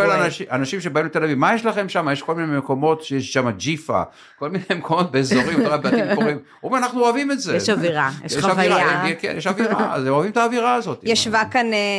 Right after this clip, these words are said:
Speaker 3: לי ירמיהו, שאחת המתווכות המובילות היום בעיר תל אביב, לפני כמה ימים, ובדיוק סיפרה לנו שרו-, שהרבה מהלקוחות שלה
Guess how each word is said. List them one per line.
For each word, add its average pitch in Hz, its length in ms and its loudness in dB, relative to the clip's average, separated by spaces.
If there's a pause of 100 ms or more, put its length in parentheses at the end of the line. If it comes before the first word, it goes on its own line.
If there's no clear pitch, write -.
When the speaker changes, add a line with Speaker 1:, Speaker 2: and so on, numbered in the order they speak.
(340)
Speaker 3:
לי 196 100 0
ירמיהו, 208 600 2
שאחת 196 380 -4
המתווכות 190 640 0
המובילות 202 540 2
היום 196 240 2
בעיר 196 220 0
תל 196 160 -2
אביב, 220 280 2
לפני 196 260 -4
כמה 202 220 0
ימים, 220 420 0
ובדיוק 185 520 -2
סיפרה 214 380 0
לנו 226 160 2
שרו-, 202 400 2
שהרבה 196 380 0
מהלקוחות 214 540 0
שלה 240 480 2